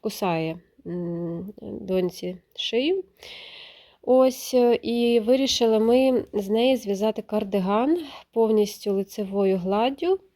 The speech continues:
але з дуже класним декором. Бачили такі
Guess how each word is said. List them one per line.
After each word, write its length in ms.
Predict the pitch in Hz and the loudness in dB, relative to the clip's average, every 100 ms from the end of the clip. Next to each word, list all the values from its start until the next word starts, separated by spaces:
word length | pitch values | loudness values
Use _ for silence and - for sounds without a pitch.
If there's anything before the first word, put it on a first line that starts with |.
| - | -10
але 520 | 196 196 240 277 294 - | -6 -2 -2 -2 -6 -10
з 440 | 202 190 208 208 - 180 | -12 -8 -6 -6 -6 -10
дуже 280 | 214 214 | -8 -8
класним 440 | 208 202 208 220 208 | -4 -4 -2 -4 -6
декором. 600 | 202 - 254 359 359 269 _ _ _ 202 | -6 -2 -2 0 -4 -10 _ _ _ -8
Бачили 640 | 196 214 214 196 196 190 - | -4 -4 -4 -6 -4 -6 -12
такі 380 | - - 214 | -18 -10 -4